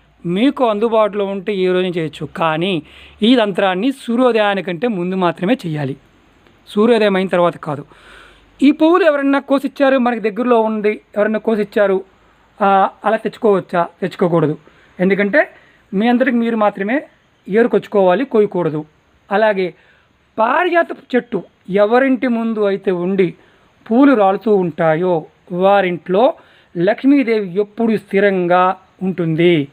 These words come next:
ఇది శాస్త్రం చెప్తున్న మాట. ఇది మీకు ఆచరించడానికి ప్రయత్నం చేయండి మిత్రులారా. ఎందుకంటే ఇలా రాలిపడిన పుష్పాలు మాత్రమే తీసుకోండి. ఇది ఎప్పుడైనా చేయొచ్చు, ఎవరైనా చేయొచ్చు, ఇందులో పురుష స్త్రీ అనేదేమీ తేడా లేదు, ఎవరైనా చేయొచ్చు.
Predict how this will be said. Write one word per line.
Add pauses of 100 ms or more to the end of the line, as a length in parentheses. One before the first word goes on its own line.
(240)
ఇది
శాస్త్రం
చెప్తున్న
మాట. (720)
ఇది
మీకు (260)
ఆచరించడానికి
ప్రయత్నం (100)
చేయండి
మిత్రులారా. (680)
ఎందుకంటే (120)
ఇలా
రాలిపడిన
పుష్పాలు
మాత్రమే
తీసుకోండి. (960)
ఇది
ఎప్పుడైనా
చేయొచ్చు,
ఎవరైనా
చేయొచ్చు,
ఇందులో
పురుష
స్త్రీ
అనేదేమీ (640)
తేడా
లేదు, (120)
ఎవరైనా
చేయొచ్చు.